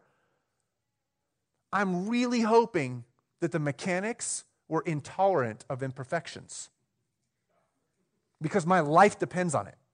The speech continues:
right? If I'm gonna go in for surgery, uh, a pastor friend of mine had heart surgery a couple years ago,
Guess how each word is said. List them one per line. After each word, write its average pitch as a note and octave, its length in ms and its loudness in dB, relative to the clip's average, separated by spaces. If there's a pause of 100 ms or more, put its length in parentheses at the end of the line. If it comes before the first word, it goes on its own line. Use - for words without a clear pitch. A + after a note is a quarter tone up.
(180)
right? A#3 220 6 (960)
If D#3 100 -4
I'm F#3+ 120 6
gonna B3+ 140 6
go G#3+ 200 6
in G3 80 0
for - 160 -8
surgery, A3 500 0 (280)
uh, E3+ 280 10
a D3 100 2
pastor F#3+ 440 4
friend G3+ 240 0
of F#3 80 0
mine F#3+ 260 0
had E3+ 200 0
heart F#3 280 0
surgery G#3 460 -6 (360)
a F3 60 -2
couple F#3 240 -2
years F#3+ 260 2
ago, G#3 360 2